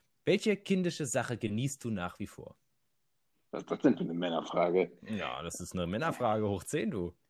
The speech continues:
Speaker 2: Wenn ich denk-, wenn ich behaupte, ich würde für meinen Kleinen irgendwas, eine coole T-V-Serie anmachen, mache ich es für mich an. Das ist dann meist irgendeine Pokémon-Folge.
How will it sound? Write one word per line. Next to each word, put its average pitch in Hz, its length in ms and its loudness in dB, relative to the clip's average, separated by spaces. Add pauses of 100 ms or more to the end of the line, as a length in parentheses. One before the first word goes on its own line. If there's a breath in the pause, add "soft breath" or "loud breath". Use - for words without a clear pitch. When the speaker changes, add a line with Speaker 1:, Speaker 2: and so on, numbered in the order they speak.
(540 soft breath)
Speaker 2:
Wenn 131 240 10
ich - 260 8 (360)
denk-, 135 680 12
wenn 135 100 12
ich - 140 10
behaupte, 151 540 12
ich - 140 8
würde 135 200 12
für 139 100 4
meinen 120 300 4
Kleinen 139 340 8
irgendwas, 117 600 6
eine 117 180 4
coole - 220 12
T-V-Serie 110 760 10
anmachen, 104 460 4 (460)
mache 120 200 10
ich 127 140 8
es - 40 -4
für 127 120 8
mich 117 240 8
an. 98 100 6
Das 92 120 6
ist - 80 -2
dann 110 120 8
meist 107 240 10
irgendeine 110 240 8
Pokémon-Folge. 92 840 6